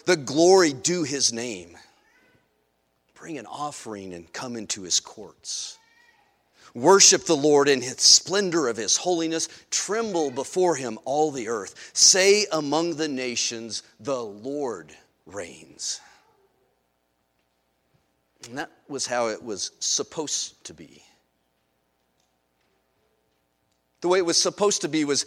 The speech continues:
as Israel lived in covenant obedience, as they lived in loving relationship with the God of the universe, they were to be God's credible witnesses to the rest of the world. As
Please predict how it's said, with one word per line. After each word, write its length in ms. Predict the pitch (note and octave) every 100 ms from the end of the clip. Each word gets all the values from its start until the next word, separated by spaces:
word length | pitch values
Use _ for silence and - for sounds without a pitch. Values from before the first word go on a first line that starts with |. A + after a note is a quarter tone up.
| -
as 220 | F#3 -
Israel 540 | F#3 G#3+ D#3+ F#3+ F3
lived 300 | D3 F3 D3+
in 140 | D3 C#3
covenant 460 | - F#3 D3 C#3
obedience, 640 | B2 F#2+ B2 A2+ F#2 F2+ E3
as 180 | D#3+ - -
they 140 | F3 F3+
lived 260 | F#3+ D#3
in 300 | E3 D#3 C#3
loving 420 | D#3+ G3+ F3 F#3+
relationship 800 | D#3 D#3+ D#3 E3+ - C#3+ - C#3+
with 80 | C#3+
the 100 | D3+
God 440 | A2+ C3+ D3+ D#3+ C#3+
of 100 | A#2+
the 80 |
universe, 840 | G#2 A#2+ C#3 G#2+ F#2 F2 - - - _ _ _ _ _ _ _ _ _ _ _ _ _ E3+
they 100 | F3
were 140 | E3+
to 100 | C#3+
be 100 | D3
God's 380 | B2+ D#3+ D3 -
credible 640 | - - F#3+ F#3 D#3+ D3
witnesses 560 | C3 E3 D#3 C#3+ D3 -
to 100 | C3+
the 120 | C3
rest 440 | A2+ D3 D3 -
of 120 | C#3 A2
the 40 |
world. 560 | G#2+ G#2+ F#2 C#2+ F2+ - - _ _ _ _ _ _ _ _ _ _ _ _ _ D#3+
As 220 | D3+